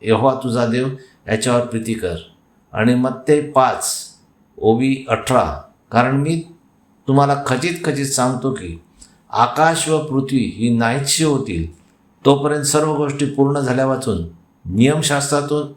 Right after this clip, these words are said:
एक अक्षर किंवा एक लहान टिंब देखील नाहीशी होणार नाही." जे यहोवा देवाच्या आज्ञा व नियम पाळतात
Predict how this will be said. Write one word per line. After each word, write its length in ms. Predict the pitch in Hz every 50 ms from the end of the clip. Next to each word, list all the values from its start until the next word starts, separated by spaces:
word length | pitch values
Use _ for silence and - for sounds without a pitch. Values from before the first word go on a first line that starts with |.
| _
एक 280 | - 131 151 151 151 -
अक्षर 340 | - - - - 151 127 95 78 73 - - _ _ _ _ _ _ _ _
किंवा 220 | - 120 127 135 139
एक 200 | 143 147 147 135
लहान 340 | 123 131 147 147 147 135 117
टिंब 260 | 135 135 135 139 143
देखील 360 | 135 143 135 135 - 139 127
नाहीशी 340 | 127 123 123 127 120 - 127
होणार 280 | 113 113 113 107 98
नाही." 220 | 95 85 78 71 71 - _ _ _ _ _ _ _ _ _ _ _ _ _ _ -
जे 240 | 104 139 156 156 147
यहोवा 280 | 139 131 123 151 160
देवाच्या 460 | 156 143 156 151 151 147 143 151 143
आज्ञा 300 | 139 127 - - 147 143
व 80 | 143 135
नियम 340 | 135 127 131 135 131 113 95 - - _ _ _ _ _ -
पाळतात 420 | 113 117 117 113 - 139 143 151